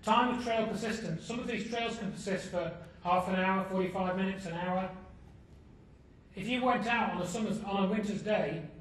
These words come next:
and you breathed out, your breath hung around for ten, fifteen minutes, wouldn't you think that was a bit odd?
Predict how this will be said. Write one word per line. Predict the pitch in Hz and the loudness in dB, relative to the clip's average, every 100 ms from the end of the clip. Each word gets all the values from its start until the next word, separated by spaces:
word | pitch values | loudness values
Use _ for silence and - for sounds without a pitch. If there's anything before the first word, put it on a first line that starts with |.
| - - | -18 -8
and | 170 | -4
you | |
breathed | 170 208 208 175 | 2 4 6 4
out, | 220 196 180 | 4 2 -2
your | 175 | 0
breath | 202 220 - | 4 2 2
hung | 214 196 | -2 0
around | 196 202 170 170 | 0 0 -2 -4
for | 170 165 - - - | -4 -4 -6 -14 -8
ten, | 202 196 185 | -2 0 0
fifteen | 196 190 185 180 | -2 -4 -2 -2
minutes, | 202 156 - - - - - - - - - | 0 -2 -4 -8 -14 -16 -18 -20 -20 -18 -6
wouldn't | 220 | -4
you | 220 | -2
think | 233 208 | -2 -2
that | 202 | -2
was | 180 | -4
a | |
bit | 202 202 | -2 -2
odd? | - 147 | -2 -2